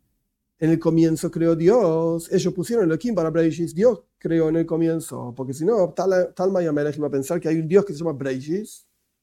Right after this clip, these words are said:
que creó a Dios, Breishis bara Elohim, lo creó a Elohim, y esto es lo que creó el resto del mundo.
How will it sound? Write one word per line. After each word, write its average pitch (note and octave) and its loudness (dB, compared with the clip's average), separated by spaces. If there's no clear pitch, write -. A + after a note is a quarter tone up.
que F#3 4
creó E3+ 4
a E3+ 0
Dios, E3 2
Breishis D#3 4
bara F#3+ 4
Elohim, E3 4
lo E3 2
creó F3 2
a A#3 2
Elohim, F#3 4
y A#3+ -2
esto D#4+ 0
es A#3 2
lo A3 0
que A3+ -10
creó A3 -2
el G3+ 0
resto F3+ -4
del D#3 0
mundo. C3 -4